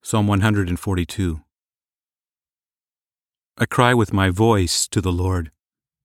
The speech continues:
With my voice I ask the Lord for mercy. I pour out my complaint before him.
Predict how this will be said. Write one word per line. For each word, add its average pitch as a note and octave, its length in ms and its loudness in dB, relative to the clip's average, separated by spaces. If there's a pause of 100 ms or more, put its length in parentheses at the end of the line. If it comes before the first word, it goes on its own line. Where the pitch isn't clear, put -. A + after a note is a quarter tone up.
(180)
With A#2+ 180 0
my G#2+ 160 2
voice G#2 500 0
I F#2 100 -2
ask G#2 300 0
the A#2+ 80 -2
Lord A2 340 0
for - 120 -8
mercy. G2+ 540 -2 (1600)
I C3 60 -4
pour D#3+ 220 2
out C#3+ 120 0
my G#2 140 2
complaint A#2+ 600 0
before G#2 380 2
him. E2 320 -2